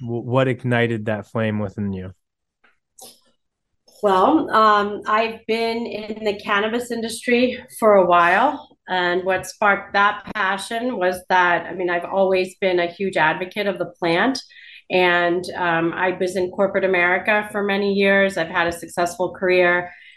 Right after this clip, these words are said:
Speaker 2: Nothing really felt quite right. Like, I liked it. I didn't love it. It wasn't, uh, you know, it wasn't my calling. Um, ten years ago, I got sick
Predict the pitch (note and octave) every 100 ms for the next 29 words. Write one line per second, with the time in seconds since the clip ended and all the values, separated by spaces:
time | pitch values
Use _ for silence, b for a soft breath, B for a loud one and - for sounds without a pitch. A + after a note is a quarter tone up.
0 | B C4 D4 D#4+ C#4+ C4+ C#4 C4+ C4+ B3+
1 | - - - - G3+ G3 G3+ G3+ G#3+ G#3+
2 | G#3+ G#3+ - F3 F3 F3 F3 E3+ E3 -
3 | _ _ - A3+ B3+ C4 D4 C4+ C4 -
4 | F#3 G3 F#3+ F3 F#3 G3 G3+ G#3 G#3+ G3+
5 | G3 F#3 F3 F#3+ G3 G3+ G3 F#3 - -
6 | E3 - - - G3 F#3 E3 E3 F#3+ G3
7 | G#3 E3+ D#3+ D#3+ - F3+ G3 G#3 A3+ A3+
8 | B B B B B - E3+ E3 E3 D#3
9 | - - A3+ B3 A#3+ A#3 A#3 B3 A#3+ A#3+
10 | A#3+ G3 F#3+ F3+ - - G3+ G3+ G#3+ -